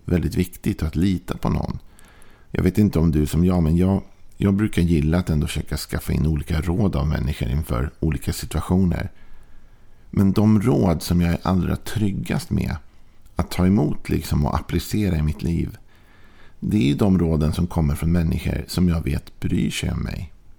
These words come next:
Alltså de människor som jag vet älskar mig, mina föräldrar, mina syskon, min fru, min familj, liksom, de som vill mig väl, mina närmsta vänner.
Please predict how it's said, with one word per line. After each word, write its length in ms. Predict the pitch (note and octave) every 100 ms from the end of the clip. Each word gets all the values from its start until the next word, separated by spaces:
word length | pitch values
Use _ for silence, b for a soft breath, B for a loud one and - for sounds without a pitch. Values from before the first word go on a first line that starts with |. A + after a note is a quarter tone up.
| - - - -
Alltså 180 | F#2+ G#2
de 80 |
människor 340 | A#2+ C3 B2+ C3
som 140 | B2+
jag 120 | G2
vet 340 | D#2 C#2+ - -
älskar 480 | F#2 C#2+ - - E2+
mig, 160 | A#1+
mina 240 | D2 E2 D#2+
föräldrar, 720 | - E2 E2+ E2+ D2+ - -
mina 260 | C#2+ D2
syskon, 720 | C#2 - D#2 - - D#2+ D2 B1
min 220 | C#2+ C2 B B B
fru, 480 | - - F2+ F2+ D#2+
min 200 | C#2 C#2
familj, 480 | - D2 D#2+ E2+ C#2
liksom, 300 | A#1+ - C#2+
de 160 | F2+ F#2+
som 240 | F#2 F#2
vill 260 | G#2 G2 F2+
mig 200 | D2+ D2+
väl, 560 | F#2 E2 - - - - B B B B B
mina 220 | F2+ F2+ F2
närmsta 500 | F2 E2 D2+ - D2+
vänner. 440 | D2+ D#2+ D2